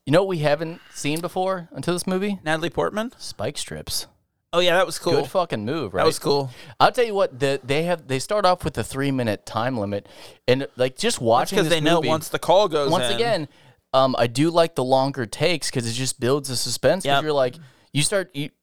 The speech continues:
Speaker 1: you kind of, like, check your own watch. You're like,
Speaker 2: Hang on,
Speaker 1: "Dude,
Speaker 2: what
Speaker 1: there's no way this is three fucking minutes." And you're like, "No, it's,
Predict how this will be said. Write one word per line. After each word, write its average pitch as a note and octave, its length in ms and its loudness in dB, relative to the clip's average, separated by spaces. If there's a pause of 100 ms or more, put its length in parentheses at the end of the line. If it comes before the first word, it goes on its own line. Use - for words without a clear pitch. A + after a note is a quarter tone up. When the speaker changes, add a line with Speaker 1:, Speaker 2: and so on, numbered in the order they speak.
(140)
Speaker 1:
you D3+ 240 -4
kind G#3+ 220 0
of, E3 80 -8
like, C3+ 100 -6
check E3 260 -2
your C#3 140 0
own F3 140 -2
watch. C3 260 0
You're D3+ 100 -4
like, C3 160 2
Speaker 2:
Hang D#3+ 80 -2
on, B2 160 -4
Speaker 1:
"Dude, G#3+ 120 0
Speaker 2:
what - 60 6
Speaker 1:
there's - 120 -4
no A#3 120 4
way F#3+ 160 0
this E3 180 -8
is A2 100 -8
three D#3 220 -6
fucking C3 340 0
minutes." F#3 240 4
And D#3+ 40 2
you're D#3 80 8
like, C#3+ 100 -2
"No, C4+ 200 0
it's, - 160 -10